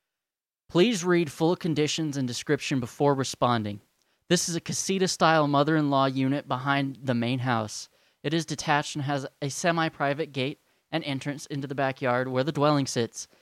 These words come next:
It has a small yard space you can barbecue in and sit in your chair under the fruit trees, and it is very cute for the right person. It would get crowded if there were more than two adults. Price will be adjusted depending on number of people in your family and work arrangements,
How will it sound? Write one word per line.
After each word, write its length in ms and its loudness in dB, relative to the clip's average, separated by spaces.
It 60 2
has 140 6
a 40 0
small 400 4
yard 300 4
space 340 -2
you 100 2
can 180 -2
barbecue 500 0
in 180 -2
and 160 -8
sit 260 -6
in 140 0
your 260 6
chair 480 0
under 220 -2
the 80 -4
fruit 300 -4
trees, 400 -4
and 100 0
it 140 0
is 140 -2
very 260 2
cute 380 -2
for 160 -2
the 100 0
right 300 2
person. 460 -2
It 60 2
would 160 4
get 160 6
crowded 360 8
if 120 -2
there 120 2
were 120 4
more 200 4
than 140 0
two 240 2
adults. 600 2
Price 300 2
will 120 2
be 140 0
adjusted 460 0
depending 420 -2
on 160 0
number 300 2
of 100 -2
people 380 -2
in 100 -2
your 120 -2
family 420 0
and 140 -2
work 260 2
arrangements, 640 0